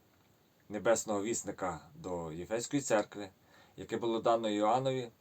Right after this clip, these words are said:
і ми читаємо послання або звернення, лист до ангела церкви в Єфесі, то ми розглянемо,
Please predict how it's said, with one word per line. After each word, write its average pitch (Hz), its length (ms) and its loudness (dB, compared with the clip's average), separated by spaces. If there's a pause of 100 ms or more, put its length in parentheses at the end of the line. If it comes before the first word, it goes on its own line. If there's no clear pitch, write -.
(1200)
і 104 520 -2
ми 110 180 -2
читаємо 104 580 0 (1500)
послання 123 480 4
або 107 380 6
звернення, 101 640 2
лист 123 460 2 (220)
до 117 200 2
ангела 113 460 6
церкви 101 600 0
в 98 40 -12
Єфесі, 123 540 0 (800)
то 110 300 6
ми 147 220 2
розглянемо, 123 580 2